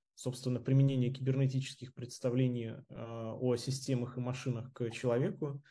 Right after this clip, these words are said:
представления человека как некой метаболической гоме-, гомеостатической системы, которая стремится к некоторому равновесию, но при этом всегда нестабильна, требует, э, внешних источников энергии,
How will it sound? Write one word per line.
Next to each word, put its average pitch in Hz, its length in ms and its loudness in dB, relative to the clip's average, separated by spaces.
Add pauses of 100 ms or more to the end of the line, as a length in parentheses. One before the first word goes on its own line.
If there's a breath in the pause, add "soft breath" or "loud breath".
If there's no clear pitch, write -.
(380 soft breath)
представления 127 640 4
человека 120 420 0
как 113 240 -8
некой 120 260 -4
метаболической 127 800 2
гоме-, 127 240 0
гомеостатической 131 920 -2
системы, 160 720 -2 (320 loud breath)
которая 120 240 -4
стремится 131 500 4
к - 40 -8
некоторому 113 440 -4
равновесию, 127 640 0
но 120 100 0
при 113 160 -6
этом 113 160 -8
всегда 120 340 -4
нестабильна, 135 920 0 (360 loud breath)
требует, 123 640 -2
э, 117 340 -4
внешних 127 540 2
источников - 680 -4
энергии, 135 680 2